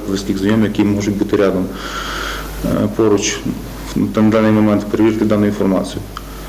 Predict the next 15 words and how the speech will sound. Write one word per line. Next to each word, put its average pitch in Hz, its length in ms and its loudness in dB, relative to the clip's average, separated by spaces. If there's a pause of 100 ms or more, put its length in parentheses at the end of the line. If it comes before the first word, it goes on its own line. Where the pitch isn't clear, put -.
(120)
От, 104 280 0
і 107 320 4 (200)
вже 113 340 2 (240)
люди 107 300 4 (240)
опам'ятовуються 110 640 2
тільки 104 220 -2
тоді, 117 380 2 (520)
коли 104 480 6 (440)
та 104 160 2
людина, 101 500 4 (100)
яка 107 180 0
нібито 104 320 2
попала 101 360 4
в 95 80 2
біду, 123 260 4